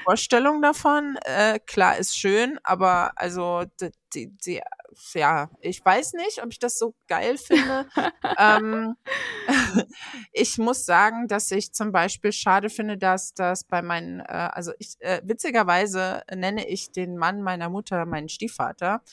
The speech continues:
Speaker 1: weil der ist halt für Clara wie ein Opa, also der ist halt ihr Opa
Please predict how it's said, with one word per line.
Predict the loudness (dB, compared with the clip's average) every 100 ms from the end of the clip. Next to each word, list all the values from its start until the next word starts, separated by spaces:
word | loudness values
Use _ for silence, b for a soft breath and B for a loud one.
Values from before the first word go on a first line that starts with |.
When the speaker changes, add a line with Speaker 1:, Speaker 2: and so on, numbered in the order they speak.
| B B -2
Speaker 1:
weil | 0
der | 0 -2 -4
ist | -8 -2
halt | -4 -2
für | -10
Clara | -6 2 2 2 -2
wie | -4
ein | -6
Opa, | -10 -2 0 0 -4
also | -8 -4
der | -4 -4
ist | -4
halt | -4 -2
ihr | 0
Opa | 0 0 0 0